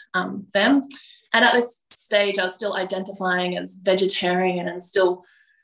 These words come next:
trying to undereat and just the worst relationship with food still. And then exacerbated by this insane trauma of just living in this bubble of stress and nervous system overload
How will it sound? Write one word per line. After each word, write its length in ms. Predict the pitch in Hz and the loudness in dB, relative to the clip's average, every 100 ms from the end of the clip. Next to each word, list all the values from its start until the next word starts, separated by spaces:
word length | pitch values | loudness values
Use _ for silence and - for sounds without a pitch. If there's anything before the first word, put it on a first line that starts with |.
| _ | _
trying 360 | - 208 196 208 | 0 2 4 4
to 80 | 214 | 2
undereat 840 | 202 202 196 196 196 196 196 - | 0 2 2 2 0 0 -4 -6
and 360 | 180 175 185 185 | -6 -6 -10 -4
just 240 | 202 - - - | -4 -4 -14 -2
the 120 | 196 | 2
worst 300 | 202 185 - | 4 4 2
relationship 560 | 190 180 185 185 - 190 | 0 0 0 -2 -4 -4
with 180 | 185 | -4
food 260 | 196 185 180 | 2 4 2
still. 760 | - - 208 170 247 370 392 - _ _ | -4 -2 4 6 6 4 0 -12 _ _
And 100 | 208 | 2
then 80 | 208 | 4
exacerbated 880 | 196 190 185 196 202 190 185 185 180 | 2 2 0 0 -2 -2 -2 -4 -2
by 160 | 175 | -2
this 180 | 170 175 - | -2 -6 -8
insane 840 | 190 185 - - 190 185 175 175 - - | -8 -8 -6 2 4 4 0 -4 -10 -8
trauma 720 | - - 190 190 185 - - | -2 4 6 6 2 -4 -2
of 100 | 202 | 0
just 240 | 185 156 202 | 0 -4 0
living 320 | 196 196 175 | 0 2 0
in 80 | 170 | -4
this 200 | 165 - _ | -10 -16 _
bubble 400 | 185 180 190 180 | 2 4 4 4
of 240 | 151 - - _ - _ _ | 0 -4 -18 _ -20 _ _
stress 540 | - - - 202 190 190 | -8 -6 2 4 4 0
and 220 | 185 185 | -2 0
nervous 400 | 175 180 190 - | -2 -2 -4 -6
system 460 | 190 - 175 170 165 | -8 -4 -4 -4 0
overload 800 | 180 185 170 165 - - - | 0 0 -2 -4 -8 -10 -12